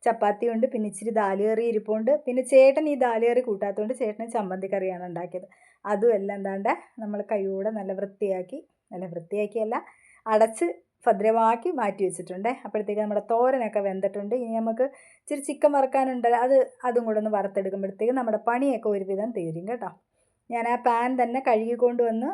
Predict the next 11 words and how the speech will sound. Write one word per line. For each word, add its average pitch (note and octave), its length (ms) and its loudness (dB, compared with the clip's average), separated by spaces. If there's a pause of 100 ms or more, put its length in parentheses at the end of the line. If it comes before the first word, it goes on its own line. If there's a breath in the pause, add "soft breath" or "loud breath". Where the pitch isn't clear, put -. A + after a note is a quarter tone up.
(360)
ദാണ്ടെ G#3+ 280 -2 (520 soft breath)
ചിക്കൻ C4+ 280 4
വറുക്കാനായിട്ട് G#3 640 -2
വെച്ചതാണേ. F#3+ 720 -4 (4000)
ഇതാ B3+ 200 10
ഇച്ചിരി A3+ 260 4
എണ്ണയൊക്കെ G#3 500 2
ഒഴിച്ച്, G3 320 0
ഞാനാണെങ്കിലേ C#4+ 800 4
എപ്പോഴും C#4 380 4
ഇങ്ങനെ C4+ 480 0